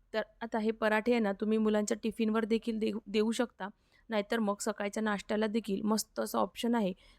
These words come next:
नक्कीच ट्राय करून बघा. दुसरीकडे तवा गरम झाल्यानंतर मस्त दोन्ही साईडनी मस्त खमंग भाजून घ्यायचे आहे. तर मी इथे थोडंसं तूप लावून याला भाजून घेतलेले आहे. तुम्ही इथे तेल किंवा बटर किंवा तूप काहीही वापरू शकता. तर इथे बघू शकता मस्त असे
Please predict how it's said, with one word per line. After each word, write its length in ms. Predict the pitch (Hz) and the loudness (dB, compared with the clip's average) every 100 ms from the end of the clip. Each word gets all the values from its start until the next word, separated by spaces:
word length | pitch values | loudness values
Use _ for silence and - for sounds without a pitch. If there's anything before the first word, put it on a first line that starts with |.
| - | -6
नक्कीच 360 | 226 - 220 - | -6 -4 -8 -4
ट्राय 160 | 208 | -4
करून 260 | 202 208 220 | 0 0 2
बघा. 220 | 220 185 185 _ _ _ - | 2 0 -4 _ _ _ -8
दुसरीकडे 440 | 226 233 233 226 202 | -4 -4 0 0 2
तवा 200 | 214 208 | 2 2
गरम 260 | 208 214 220 | 2 2 2
झाल्यानंतर 680 | 226 220 190 202 214 185 185 _ | 2 2 2 0 0 -4 -6 _
मस्त 280 | 226 220 - | -12 -10 -10
दोन्ही 360 | 208 214 208 | 0 2 2
साईडनी 340 | 220 233 226 196 | 2 2 2 2
मस्त 320 | 214 214 - 226 | 0 -2 -6 -12
खमंग 340 | - 220 214 208 | -8 -4 -2 -2
भाजून 380 | 220 214 190 220 | 0 2 2 2
घ्यायचे 300 | 226 202 233 | 2 0 0
आहे. 160 | 214 170 _ _ _ - | -2 -4 _ _ _ -2
तर 80 | 233 | 2
मी 140 | 240 | 2
इथे 240 | 240 202 208 _ _ - | 2 -2 -4 _ _ -4
थोडंसं 320 | 233 220 208 196 | 0 2 0 -2
तूप 220 | 233 208 | -4 -4
लावून 240 | 226 214 190 | -2 -2 0
याला 220 | 208 214 226 _ _ _ | 0 0 -2 _ _ _
भाजून 320 | 208 196 220 | 0 2 4
घेतलेले 380 | 220 220 214 226 | 2 2 0 0
आहे. 200 | 220 180 - | 0 -4 -6
तुम्ही 180 | 220 220 | -4 -4
इथे 200 | 214 196 196 | -2 -6 -6
तेल 180 | 220 214 208 | -4 -4 -2
किंवा 220 | 214 214 | -2 0
बटर 380 | 196 202 202 202 | 0 0 0 -4
किंवा 180 | 208 214 | -4 -4
तूप 120 | 220 208 | -6 -8
काहीही 340 | - 196 196 208 | -8 -4 -2 0
वापरू 320 | 226 196 220 | 0 -2 -4
शकता. 340 | 214 233 - 170 _ _ - _ - | -4 -6 -6 -10 _ _ -20 _ -6
तर 60 | |
इथे 160 | 214 208 | -2 0
बघू 220 | 214 208 | 2 0
शकता 320 | 226 233 - | 0 -4 -4
मस्त 360 | 202 226 - - | -4 -4 -6 -6
असे 260 | 202 - | -6 -4